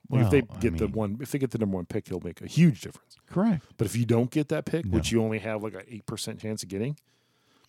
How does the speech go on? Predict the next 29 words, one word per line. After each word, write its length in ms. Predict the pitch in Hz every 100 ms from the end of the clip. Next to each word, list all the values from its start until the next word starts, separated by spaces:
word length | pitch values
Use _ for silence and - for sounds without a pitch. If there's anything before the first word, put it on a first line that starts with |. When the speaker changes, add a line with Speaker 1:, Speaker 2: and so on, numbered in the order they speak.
| _ _
Speaker 1:
you're 100 | 139
fucked. 380 | 131 92 - _ _
Like, 140 | 113 123
that's 180 | 135 151
it. 180 | 120 - _ _ _ _ 107
Right? 240 | 127 214 _ _ _ -
Speaker 2:
Right. 300 | 104 87 120
Speaker 1:
Like, 200 | 123 -
you're 80 |
fucked. 400 | 117 - - - -
Speaker 2:
Well, 100 | 139
I 40 |
mean, 200 | 156 156
look 120 | 165
at 100 | 175
the, 100 | 110 - _ -
look 180 | 117 -
at 80 | 139
the 80 | -
Pelicans. 680 | 208 233 - 147 113 - _ _ 120
Speaker 1:
Ugh. 80 | - 151 - -
Speaker 2:
I 60 |
mean, 200 | 117 127
they, 80 | 123
they 60 | -
Speaker 1:
They're 140 | - 117
f-, 200 | 110 98
they're 220 | 120 127
fucked. 460 | - 95 - -